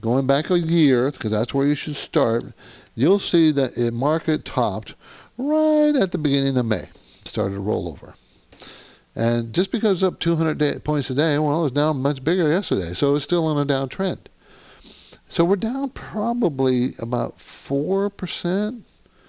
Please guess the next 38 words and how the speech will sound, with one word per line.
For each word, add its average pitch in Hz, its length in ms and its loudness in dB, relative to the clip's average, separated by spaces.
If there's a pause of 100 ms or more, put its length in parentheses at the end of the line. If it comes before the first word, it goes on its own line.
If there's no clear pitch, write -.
(640)
three 170 720 0
to 156 100 2
five 139 280 0
percent 117 440 -4
in 120 120 -6
that 127 200 0
range, 104 360 -2
depending 117 300 -4
on 110 40 -4
what 107 140 0
index 107 380 -4
you 95 60 -6
wanna 85 140 -8
look - 220 -12
at. 139 180 -2 (1040)
Does 113 100 2
that 165 140 2
qualify 180 440 0
for 131 440 2
a 107 240 0 (100)
correction? 156 560 -2
Well, 202 400 0 (220)
I 156 120 -4
guess 190 280 -2
it 147 80 -6
qualifies 143 420 0
for 135 160 0
a 117 60 0
very 123 240 0
weak 127 360 -2
correction. 104 600 -4 (880)
A 135 160 4
normal 180 580 0
correction 226 460 -2
would 208 80 -2
be 160 100 0
ten 147 240 -2
percent. 120 300 -4